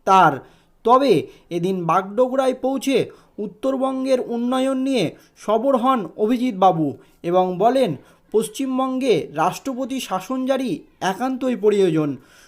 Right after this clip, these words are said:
শনিবার অভিজিৎ বাবুকে বিমানবন্দরে স্বাগত জানাতে যান বিজেপি বিধায়ক শঙ্কর ঘোষসহ দলের অন্যান্য নেতাকর্মীরা। বিমানবন্দর থেকে বেরিয়ে সাংবাদিকদের মুখোমুখি হয়ে তিনি বলেন, রাজ্যের আইন শৃঙ্খলা ব্যবস্থার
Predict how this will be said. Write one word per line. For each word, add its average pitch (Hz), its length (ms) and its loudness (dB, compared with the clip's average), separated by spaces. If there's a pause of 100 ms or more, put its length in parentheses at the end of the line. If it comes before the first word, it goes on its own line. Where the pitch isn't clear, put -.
(120)
শনিবার 247 460 4 (320)
অভিজিৎ 233 360 2
বাবুকে 262 420 0
বিমানবন্দরে 262 880 -4
স্বাগত 214 440 -4
জানাতে 262 400 -6
যান 247 200 0 (200)
বিজেপি 226 440 -6
বিধায়ক 262 440 0 (100)
শঙ্কর 247 600 0
ঘোষসহ 240 500 -2 (200)
দলের 180 340 0
অন্যান্য 262 540 -4 (240)
নেতাকর্মীরা। 196 760 0 (520)
বিমানবন্দর 262 760 0
থেকে 185 340 -4
বেরিয়ে 247 400 2 (360)
সাংবাদিকদের 247 800 -4
মুখোমুখি 240 560 -4
হয়ে 262 300 2
তিনি 175 340 -8
বলেন, 214 360 2 (380)
রাজ্যের 170 460 0
আইন 214 360 -4
শৃঙ্খলা 262 600 -4
ব্যবস্থার 220 640 0